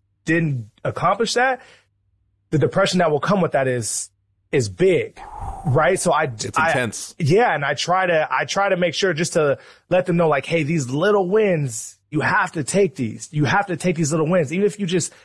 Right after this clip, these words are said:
Speaker 1: twitch something or you lifted your arm up two inches, like, take that, let that sink in. Let yourself have that,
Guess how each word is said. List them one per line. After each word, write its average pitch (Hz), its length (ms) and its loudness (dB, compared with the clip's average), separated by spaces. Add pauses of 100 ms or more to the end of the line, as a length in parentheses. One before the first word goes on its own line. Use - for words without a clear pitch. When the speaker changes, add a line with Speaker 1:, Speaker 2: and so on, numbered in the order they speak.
(220)
Speaker 1:
twitch - 360 2
something 135 300 -2
or 143 80 0
you 143 160 0
lifted 170 360 0
your 156 160 2
arm 160 320 2
up 127 180 -2
two 202 260 0
inches, 147 340 0
like, 123 160 -4 (560)
take 208 240 2
that, 160 240 0
let 170 220 0
that 185 200 0
sink 202 400 0
in. 170 380 0 (960)
Let 175 340 2
yourself 233 440 0
have 202 440 0
that, 127 220 -4